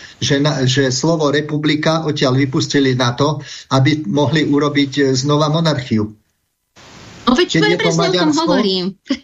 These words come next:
Speaker 1: pre-,
Speaker 2: Áno.
Speaker 1: keď je to Maďarsko, tak na čele štátu môže byť, e,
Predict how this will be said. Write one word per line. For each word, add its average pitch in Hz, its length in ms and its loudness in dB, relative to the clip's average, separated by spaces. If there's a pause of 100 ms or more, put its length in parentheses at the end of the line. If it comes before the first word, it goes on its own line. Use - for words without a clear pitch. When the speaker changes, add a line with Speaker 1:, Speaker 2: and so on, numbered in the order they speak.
(300)
Speaker 1:
pre-, 165 160 0
Speaker 2:
Áno. 165 160 -4
Speaker 1:
keď 175 180 0
je 175 120 0
to 165 160 -2
Maďarsko, 160 600 -2 (560)
tak 220 180 0 (180)
na 240 220 0
čele 202 240 0
štátu 196 440 0
môže 190 320 0
byť, 135 300 0
e, 139 100 0